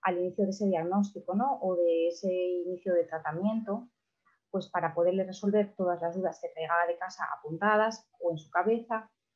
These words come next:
y para el entrenamiento con, con placebos de los medicamentos que va a recibir ese paciente, sobre todo los medicamentos de primera línea, ¿no? Que son los que se suelen autoinyectar los pacientes.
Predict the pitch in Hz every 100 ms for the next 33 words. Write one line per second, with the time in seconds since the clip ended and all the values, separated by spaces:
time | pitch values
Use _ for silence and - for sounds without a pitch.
0 | _ _ 240 233 233 214 202 185 180 170
1 | 175 185 202 196 185 175 165 156 156 160
2 | 156 156 180 190 202 180 160 165 165 156
3 | 156 165 165 180 190 175 185 190 202 208
4 | 202 160 - 202 214 220 214 220 - _
5 | _ _ _ 214 196 196 180 196 196 196
6 | - 175 170 165 165 180 180 165 165 160
7 | 151 139 - - 143 202 208 - 180 170
8 | 180 - - 170 180 180 160 156 143 139
9 | 156 151 151 156 151 139 - 151 - _
10 | -